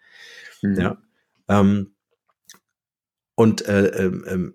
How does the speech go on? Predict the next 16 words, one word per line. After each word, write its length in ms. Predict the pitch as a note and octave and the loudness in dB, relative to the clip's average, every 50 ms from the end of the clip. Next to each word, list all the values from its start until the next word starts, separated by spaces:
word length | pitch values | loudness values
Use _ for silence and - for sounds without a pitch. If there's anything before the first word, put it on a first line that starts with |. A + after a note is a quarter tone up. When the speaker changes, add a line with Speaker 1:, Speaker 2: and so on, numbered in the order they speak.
| _ _ - | _ _ -2
Speaker 2:
also 260 | - A2 G#2 A2 G#2 | 0 2 2 2 0
Zielgruppe 600 | F#2+ - - D3+ D#3+ D#3 - B2+ C3+ C3 - C#3 | 0 0 0 0 0 0 0 -4 -2 0 0 0
ist 200 | - B2+ A2 - | 0 0 -2 -4
grundsätzlich 720 | - - B2 C3 C#3 D3+ - D3+ - - - B2 A2+ - | -2 0 0 0 2 2 0 0 0 0 -2 -2 0 2
jeder 280 | - G#2+ A#2 C3+ C3+ C#3 | 2 4 4 4 4 2
im 80 | B2 - | 0 0
Unternehmen. 640 | - B2+ A#2 - G2+ F#2 G#2 B2 C3+ A#2+ F#2+ D#2 | -2 -2 0 2 2 4 4 4 4 2 2 2
Warum? 600 | F#2 G2+ F#2+ - - C3 D3+ D3+ B2 F2 D#2+ D#2 - | 2 0 0 2 2 4 4 4 4 4 2 0 -2
Weil 240 | E2 E2 F2+ A#2 C3+ - | -2 -2 0 0 2 2
ein 260 | G2+ F#2 E2+ E2+ F2 | 2 2 0 0 0
Virus 640 | G2+ B2 D#3 D3+ - - G2 F2+ - - - - _ - | 2 2 2 2 4 4 2 2 2 -2 -8 -10 _ 0
eingebaut 560 | - G2 F2+ E2 E2+ - - B1+ B1 - - | 2 2 2 2 0 0 -2 -2 -2 -2 -4
wird 140 | - - - | -6 -6 -4
in 100 | - - | -6 -8
das 140 | D2+ - - | -6 -6 -6
Unternehmen. 540 | - D#2 D2 D#2 C#2+ C#2+ - - - - | -8 -8 -6 -6 -6 -6 -6 -8 -10 -16